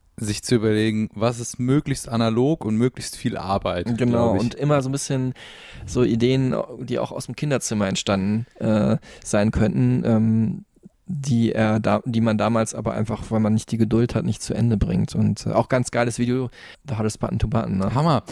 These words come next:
Speaker 1: wie viele Drumsets da benutzt werden, die sich immer wieder duplizieren im Stop-Motion.
Speaker 2: Und durch die Stadt wandern
Speaker 1: Und
Speaker 2: dann,
Speaker 1: man
Speaker 2: ne?
Speaker 1: würde es heute halt C-G-I-mäßig irgendwie in einer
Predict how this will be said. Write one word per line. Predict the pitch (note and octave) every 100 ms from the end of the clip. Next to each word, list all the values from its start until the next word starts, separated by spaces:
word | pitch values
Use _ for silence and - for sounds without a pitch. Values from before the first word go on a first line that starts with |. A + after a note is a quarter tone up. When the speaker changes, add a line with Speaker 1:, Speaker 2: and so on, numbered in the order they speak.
| - -
Speaker 1:
wie | A#2+ D3
viele | - C#3+
Drumsets | B2 B2 D#3+ E3+ G#2+ G2 - -
da | F#2 F#2
benutzt | F#2 G2 F#2 - - -
werden, | F#2+ F2+ F#2 C3+ -
die | A2 A2
sich | G#2+ G#2+
immer | B2+ B2
wieder | A#2+ A#2 A#2 A2 _ _
duplizieren | A2+ G#2+ A#2 B2 - - C3 A2+
im | G#2+ G2
Stop-Motion. | - G2+ G#2+ G#2+ A2 - F#2+ B2+
Speaker 2:
Und | A2
durch | B2+
die | A#2+
Stadt | A2 A2 -
wandern | E2+ E2 F2
Speaker 1:
Und | D#2+
Speaker 2:
dann, | -
Speaker 1:
man | F#2+
Speaker 2:
ne? | G#2+
Speaker 1:
würde | C#3
es | C3 -
heute | B2 C#3+ C#3+ B2+ A2
halt | A#2 A#2 A#2 - - - - -
C-G-I-mäßig | B2+ - B2 - A#2+ F#2+ A2 B2 A#2 A2+ - A2+ -
irgendwie | A#2 A2 G#2 G#2+ G#2+ G#2+ G#2+
in | G#2+ G#2+
einer | G#2+